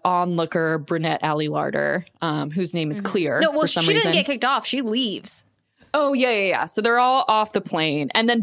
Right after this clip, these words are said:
Speaker 1: Billy, who is late to his flight during the commotion, they won't let him on the plane. So those are the people that are now off of the plane. Um,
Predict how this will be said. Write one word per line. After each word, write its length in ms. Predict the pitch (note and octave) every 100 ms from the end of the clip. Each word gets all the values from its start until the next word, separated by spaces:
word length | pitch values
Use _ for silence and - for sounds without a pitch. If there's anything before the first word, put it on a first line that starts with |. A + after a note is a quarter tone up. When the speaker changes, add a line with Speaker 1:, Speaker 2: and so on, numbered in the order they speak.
| -
Speaker 1:
Billy, 540 | C4 D4+ G#3+ F3 F3+
who 260 | F#3 A3+ G3
is 160 | F#3+
late 240 | G#3+ A#3 A3+
to 80 | F#3+
his 240 | F#3 D#3
flight 480 | - F3 E3 E3 -
during 220 | F#3 F3
the 60 | E3
commotion, 400 | F3+ D3+ D3+ D3+
they 80 | D3+
won't 160 | D3+
let 100 | D3
him 80 | C#3+
on 100 | C#3+
the 60 | -
plane. 240 | - -
So 160 | - G3+
those 300 | A3 A#3 B3
are 40 |
the 100 | A#3
people 260 | A3 F3+ F3+
that 120 | E3
are 80 | E3+
now 360 | D#3+ D#3+ D#3 -
off 280 | D3+ D3
of 160 | D3 F3+
the 100 | A2+
plane. 380 | - G#2+ - - _ _ _ -
Um, 360 | E3+ E3 D#3+